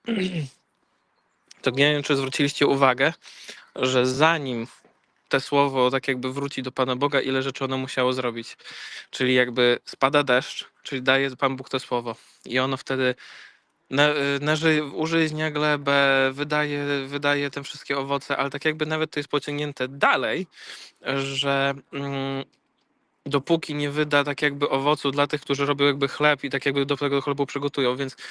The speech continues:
spójrzmy na ten cały proces. Ile to zajmuje, tak? Od spadnię-, od, od tego, żeby spada dzisiaj deszcz, dostajemy słowo, do tego faktu,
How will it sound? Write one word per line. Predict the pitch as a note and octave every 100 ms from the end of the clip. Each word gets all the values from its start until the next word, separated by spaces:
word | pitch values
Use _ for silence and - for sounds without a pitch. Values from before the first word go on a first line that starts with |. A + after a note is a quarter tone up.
| - -
spójrzmy | - - G#3 -
na | A3
ten | F#3 E3+
cały | E3+ D#3+
proces. | - - A#2 - - - - _ - _ _ _ _ - - -
Ile | B2+ B2+
to | C3+
zajmuje, | C#3 D3+ C3 A2+
tak? | C3+ C#3 -
Od | C#3
spadnię-, | - C3+ C#3+ D3
od, | C3+ C3
od | B2+ -
tego, | C#3+ C#3+
żeby | C#3 C3
spada | B2+ D3 C#3+
dzisiaj | C3 C3 C3
deszcz, | C#3 E3 - - _ _ - - - C3
dostajemy | - C3+ C3+ C3+
słowo, | C3 C3+ B2+ D#3 E3 - - - - - - - _ _ -
do | C#3+
tego | D#3 C#3+
faktu, | - D#3+ - D#3